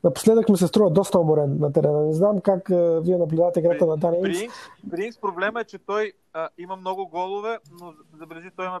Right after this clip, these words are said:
Speaker 2: петнайсет гола във Висшата лига, вкарал е в четиринайсет различни мача. Той, той, той вкара по един гол, а, на матч.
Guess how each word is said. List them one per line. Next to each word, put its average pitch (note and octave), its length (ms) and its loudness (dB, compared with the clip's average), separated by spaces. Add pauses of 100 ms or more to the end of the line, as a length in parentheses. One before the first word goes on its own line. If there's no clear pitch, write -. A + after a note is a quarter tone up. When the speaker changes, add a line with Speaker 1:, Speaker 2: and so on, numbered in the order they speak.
(100)
Speaker 2:
петнайсет E3+ 520 -6
гола D#3+ 300 -10
във D3 120 -18
Висшата D3+ 320 -20
лига, G#3 300 -12 (280)
вкарал F3+ 260 -8
е F3+ 40 -12
в - 300 -20
четиринайсет D#3+ 420 -8
различни E3+ 480 -2
мача. D#3+ 320 -8
Той, F3 160 -12 (100)
той, F#3 140 -8
той F#3+ 200 -12
вкара F#3+ 300 -8
по E3 180 -10
един F#3+ 240 -14
гол, D#3 260 -6 (800)
а, D#3+ 480 -6
на D3 140 -12
матч. - 420 -8